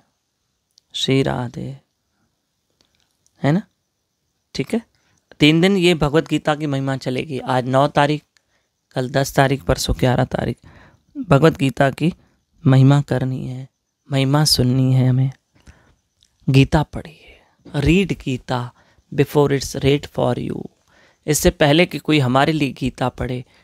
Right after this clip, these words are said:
जीते जी अपने लिए गीता पढ़ो। गीता हमको परिस्थितियों के साथ लड़ना सिखाती है कि निकलो इन परिस्थितियों से बाहर, क्यों उलझे हो?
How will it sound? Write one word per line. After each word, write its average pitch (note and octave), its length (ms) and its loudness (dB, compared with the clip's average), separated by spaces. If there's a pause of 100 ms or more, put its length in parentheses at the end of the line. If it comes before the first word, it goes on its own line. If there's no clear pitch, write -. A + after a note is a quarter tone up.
(220)
जीते D#3 320 2
जी D#3+ 160 2
अपने C3+ 300 -2
लिए D3 160 -8
गीता - 360 -10
पढ़ो। C3+ 520 -18 (480)
गीता D3+ 340 4
हमको C3+ 420 0 (640)
परिस्थितियों D3+ 560 2
के D3+ 160 -4
साथ C3+ 280 0 (580)
लड़ना C3+ 420 2
सिखाती - 580 -10
है A#2 120 -6 (360)
कि C#3+ 60 0
निकलो C#3+ 380 2
इन C#3+ 80 0
परिस्थितियों - 600 -12
से - 160 -18
बाहर, - 340 -20 (120)
क्यों F#3 240 4
उलझे C#3+ 280 6
हो? C3 260 0